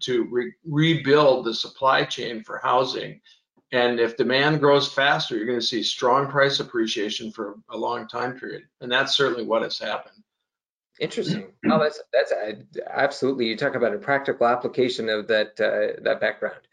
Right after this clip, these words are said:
Speaker 2: Um, so let's look at some, uh, macroeconomic trends right now. What would you say is, you know, sort of the, the biggest,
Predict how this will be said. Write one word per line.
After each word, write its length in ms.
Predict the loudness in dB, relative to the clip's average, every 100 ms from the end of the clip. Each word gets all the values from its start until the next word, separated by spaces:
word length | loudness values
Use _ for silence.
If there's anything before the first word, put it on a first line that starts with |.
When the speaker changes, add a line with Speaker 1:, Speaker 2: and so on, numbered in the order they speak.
| -20 -20 -20 -20 -10 -2
Speaker 2:
Um, 460 | 2 2 0 -4 -12 _
so 140 | 4 8
let's 240 | 8 6
look 180 | 4 6
at 100 | 4
some, 280 | 4 4 4
uh, 260 | 2 2 0
macroeconomic 720 | 0 4 4 4 2 0 0
trends 240 | 0 0 2
right 120 | 2
now. 120 | 4
What 160 | 4 4
would 140 | 2
you 120 | 0
say 300 | 2 4 6
is, 300 | 6 4 -2
you 100 | -6
know, 60 | -4
sort 260 | 0 0 0
of 60 |
the, 240 | 0 -4 -2
the 80 | 0
biggest, 520 | 2 4 2 0